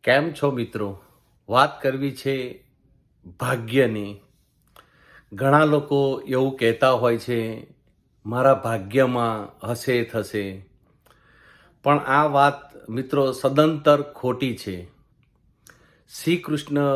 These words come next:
ભગવાને કહ્યું છે, "તમારો જન્મ થાય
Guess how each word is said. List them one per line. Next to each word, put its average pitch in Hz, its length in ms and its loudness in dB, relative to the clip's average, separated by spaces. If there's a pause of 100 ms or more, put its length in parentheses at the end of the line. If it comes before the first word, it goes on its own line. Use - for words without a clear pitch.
(400)
ભગવાને 135 640 2
કહ્યું 131 340 -4
છે, 123 520 -6 (960)
"તમારો 135 520 2
જન્મ 123 540 -4
થાય 113 720 -6